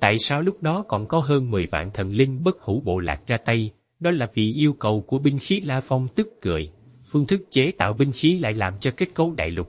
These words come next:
cân đối ổn định. Phi thuyền vẫn mặc tinh hào không ngừng bay tới gần thế giới lạp tư áo,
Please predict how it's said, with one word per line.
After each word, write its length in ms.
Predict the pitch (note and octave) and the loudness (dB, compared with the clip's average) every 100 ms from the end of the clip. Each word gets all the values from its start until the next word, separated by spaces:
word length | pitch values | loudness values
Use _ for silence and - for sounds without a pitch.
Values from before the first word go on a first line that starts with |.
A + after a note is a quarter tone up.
| - | 0
cân 200 | C3+ C3+ | 0 2
đối 160 | B2+ | 0
ổn 240 | C#3 G2+ A#2+ | 0 -4 -2
định. 220 | D#2 E2 G2 _ _ | -4 -4 -16 _ _
Phi 140 | E3+ E3+ | 0 2
thuyền 280 | A#2+ A#2 | 4 2
vẫn 220 | A2+ C3+ D3 | 0 -4 -2
mặc 180 | G#2 - | -2 0
tinh 140 | D3+ | 0
hào 280 | B2+ G#2 G2 | 2 0 0
không 300 | - D#3+ D#3 | -2 -4 -2
ngừng 220 | A2 F#2+ | -2 0
bay 200 | G#2+ B2+ - | 0 -2 0
tới 240 | C3+ F3 A#2 | -2 0 0
gần 180 | F#2+ F2+ | -2 0
thế 120 | D3 | -2
giới 340 | D3 D3 F#3+ | 2 2 2
lạp 300 | D#3+ F2 - | 0 -2 0
tư 140 | - B2+ | 0 0
áo, 360 | B2+ C#3 G3 | 0 -2 -4